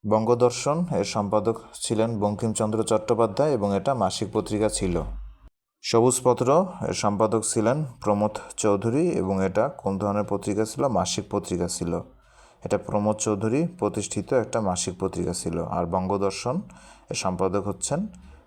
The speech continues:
বঙ্কিমচন্দ্র চট্টোপাধ্যায়। এই দুইটা খুব গুরুত্বপূর্ণ। বঙ্গদর্শন হচ্ছে বঙ্কিমচন্দ্র চট্টোপাধ্যায়ের সম্পাদিত পত্রিকা, সবুজপত্র হচ্ছে প্রমথ চৌধুরীর সম্পাদিত পত্রিকা, এবং এই দুইটা পত্রিকা হচ্ছে কিন্তু মাসিক পত্রিকা।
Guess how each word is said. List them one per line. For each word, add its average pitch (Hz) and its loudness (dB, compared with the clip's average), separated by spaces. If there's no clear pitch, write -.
বঙ্কিমচন্দ্র 104 0
চট্টোপাধ্যায়। 87 -2
এই 90 2
দুইটা 98 0
খুব 98 -4
গুরুত্বপূর্ণ। 92 -4
বঙ্গদর্শন 95 0
হচ্ছে 101 -2
বঙ্কিমচন্দ্র 92 -2
চট্টোপাধ্যায়ের 104 0
সম্পাদিত 101 0
পত্রিকা, 107 -2
সবুজপত্র 98 -2
হচ্ছে - -6
প্রমথ 113 2
চৌধুরীর 113 0
সম্পাদিত 98 0
পত্রিকা, 87 -2
এবং 90 0
এই 98 2
দুইটা 101 0
পত্রিকা 104 -2
হচ্ছে - -4
কিন্তু 120 -2
মাসিক 107 0
পত্রিকা। 87 -2